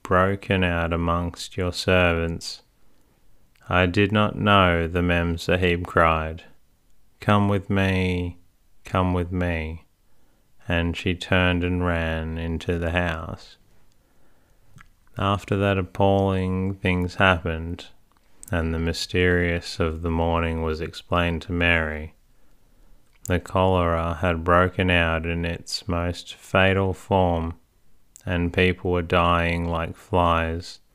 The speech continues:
The ayah had been taken ill in the night,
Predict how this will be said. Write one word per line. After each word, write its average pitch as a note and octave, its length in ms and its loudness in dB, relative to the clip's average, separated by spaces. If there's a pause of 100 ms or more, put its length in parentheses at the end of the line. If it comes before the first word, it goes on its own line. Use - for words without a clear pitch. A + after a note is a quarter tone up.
(1080)
The F#2 240 6
ayah G2 540 2
had F#2 320 0
been F#2+ 300 2
taken F#2+ 640 0
ill F2 560 0
in F#2 280 -2
the E2+ 100 0
night, E2 500 0